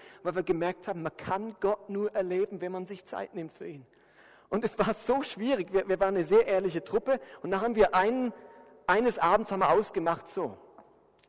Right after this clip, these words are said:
bis zum nächsten Donnerstag, oder war es Mittwoch, wann auch immer, bis zum nächsten Mittwoch hat jeder die Aufgabe,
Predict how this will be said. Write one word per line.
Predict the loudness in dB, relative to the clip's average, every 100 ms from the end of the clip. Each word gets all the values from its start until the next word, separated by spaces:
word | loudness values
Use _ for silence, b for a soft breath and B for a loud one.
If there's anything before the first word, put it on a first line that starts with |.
| _
bis | -8 -8
zum | -8 -4
nächsten | -4 -4 -6 -10 -4
Donnerstag, | -2 -2 -8 -10 -12 -14 -20 b b b _
oder | -4 -2
war |
es | -2
Mittwoch, | -4 -4 -4 -4
wann | -4
auch | -6
immer, | -6 -8
bis | -8 -8
zum | -4
nächsten | -4 -4 -6 -6
Mittwoch | -6 -4 -4 -6
hat | -8 -8 -4
jeder | 0 0
die | 0
Aufgabe, | -2 -4 -2 -4 -4